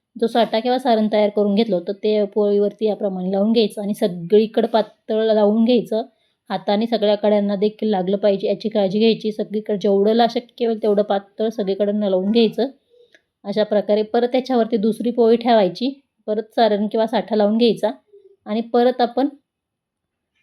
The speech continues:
छान याप्रमाणे पसरून घेणार आहे. तर बघा अशा प्रकारे मी खालच्या पोळीला पूर्ण सारण लावून घेतलेलं आहे, साठा लावून घेतलेला आहे.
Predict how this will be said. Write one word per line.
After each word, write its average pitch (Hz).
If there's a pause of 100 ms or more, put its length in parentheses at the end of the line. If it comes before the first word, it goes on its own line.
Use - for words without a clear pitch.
छान 208
याप्रमाणे 202
पसरून 262
घेणार 190
आहे. 185 (960)
तर 220
बघा 202 (100)
अशा -
प्रकारे 226
मी 233
खालच्या 208
पोळीला 214
पूर्ण 208
सारण 202
लावून 202
घेतलेलं 214
आहे, 214
साठा 214
लावून 214
घेतलेला 220
आहे. 196